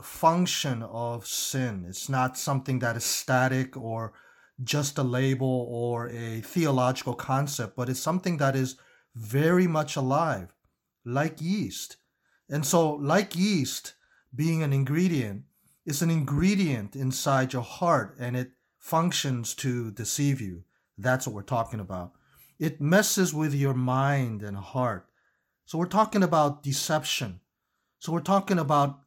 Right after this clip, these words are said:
clouding your judgment. We're talking about not thinking straight. You know, there are a lot of passages. Let me just, uh, share two with you. Ephesians chapter four, verse twenty-two says,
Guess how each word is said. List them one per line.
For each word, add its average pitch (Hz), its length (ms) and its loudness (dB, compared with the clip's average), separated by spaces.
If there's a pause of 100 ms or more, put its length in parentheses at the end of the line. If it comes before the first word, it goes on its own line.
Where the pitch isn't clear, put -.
(140)
clouding 170 880 2
your 131 240 0
judgment. 120 680 -2 (640)
We're 123 100 -8
talking 160 460 2
about 110 460 -4 (520)
not 127 420 -4
thinking 131 360 -2
straight. 113 560 -6 (840)
You 151 60 -2
know, 156 100 4
there 160 120 6
are 151 40 8
a - 20 6
lot 143 220 4
of 139 100 -2
passages. 127 680 -2
Let 123 100 -4
me 123 120 -4
just, 120 360 -6
uh, 110 240 -6 (480)
share 127 300 -2
two 151 320 0
with 123 240 -2
you. 101 240 -8 (340)
Ephesians 180 480 4
chapter 143 460 0
four, 151 500 -2
verse 113 240 -8
twenty-two 131 560 -2
says, 120 460 -6